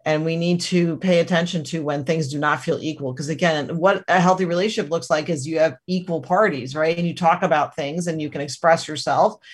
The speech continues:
and someone's tender with your tender spots and also calls you out when you're, when you're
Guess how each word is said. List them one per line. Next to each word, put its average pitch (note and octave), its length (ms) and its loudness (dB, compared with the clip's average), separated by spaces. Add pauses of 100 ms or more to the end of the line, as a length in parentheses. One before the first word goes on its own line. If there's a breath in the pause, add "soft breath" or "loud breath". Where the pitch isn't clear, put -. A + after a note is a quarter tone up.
(300 loud breath)
and F3 200 0
someone's E3+ 380 2
tender F3 340 0
with E3 200 -2
your D#3+ 80 -6
tender D#3+ 360 -4
spots F3 640 2
and D3+ 160 -2
also E3 340 2
calls D#3 380 0
you D#3 160 -2
out D#3 320 2
when D3 240 -4
you're, C#3+ 320 -6
when D3+ 340 0
you're D3 420 -4